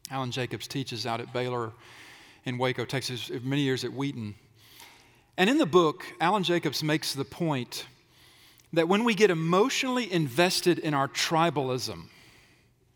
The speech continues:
we get emotionally invested in, in our sect, in our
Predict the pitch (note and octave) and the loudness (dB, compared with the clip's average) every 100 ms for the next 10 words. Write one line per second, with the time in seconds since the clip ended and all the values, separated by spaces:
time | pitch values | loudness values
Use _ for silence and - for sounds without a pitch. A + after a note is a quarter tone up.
0 | _ _ - D#3 E3 E3 A3 - A#3 F3 | _ _ -2 4 4 4 2 2 0 0
1 | D3 D#3+ - D#3 E3 D#3 D3 C#3 - - | 2 2 2 0 0 0 0 -4 -8 -4
2 | D3 D3+ D#3 E3 D#3 - - E3 B2 - | -2 2 4 6 4 0 2 0 0 -10
3 | - - - - D3 D3 E3+ F3 F3+ F3 | -8 -8 -10 -10 -4 0 4 6 6 4